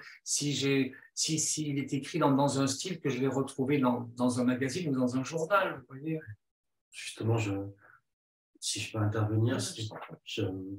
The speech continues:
Speaker 2: je pense qu'il faut, il faut faire attention dans le, euh... sur la manière dont, euh... Mathieu emploie le mot style. C'est pas du tout un styliste,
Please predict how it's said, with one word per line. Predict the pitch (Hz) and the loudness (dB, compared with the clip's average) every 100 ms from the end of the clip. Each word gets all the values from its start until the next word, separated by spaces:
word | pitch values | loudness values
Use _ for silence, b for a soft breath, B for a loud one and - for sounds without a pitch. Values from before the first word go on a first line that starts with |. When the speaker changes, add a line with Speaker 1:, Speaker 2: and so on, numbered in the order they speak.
| 104 _ - _ _ _ _ _ | -12 _ -20 _ _ _ _ _
Speaker 2:
je | - - | -16 -6
pense | 120 | -6
qu'il | - 110 | -4 -6
faut, | - 123 120 | 0 4 4
il | - | 2
faut | - | -2
faire | 127 | 2
attention | 127 127 113 151 | 4 4 2 2
dans | 123 120 | 4 4
le, | 110 113 - - - - - - - _ _ _ _ _ _ _ - | 4 2 -2 -4 -4 -4 -6 -8 -10 _ _ _ _ _ _ _ -12
euh... | - - 120 117 113 113 - _ _ | -8 -6 -6 -6 -6 -6 -10 _ _
sur | - 117 | -6 0
la | 123 | 4
manière | 135 143 135 | 8 10 8
dont, | 113 110 104 | 6 6 4
euh... | 107 117 120 - - - | 4 2 0 -4 -8 -12
Mathieu | - 123 113 - | -6 -2 0 4
emploie | 127 110 123 | 4 6 6
le | 117 | 6
mot | 113 | 4
style. | - - 294 - | 2 8 8 8
C'est | - 110 | 0 2
pas | 113 | 2
du | 107 | 0
tout | - | 0
un | 120 | 0
styliste, | 110 - 139 294 - - - | 0 2 4 6 6 4 -8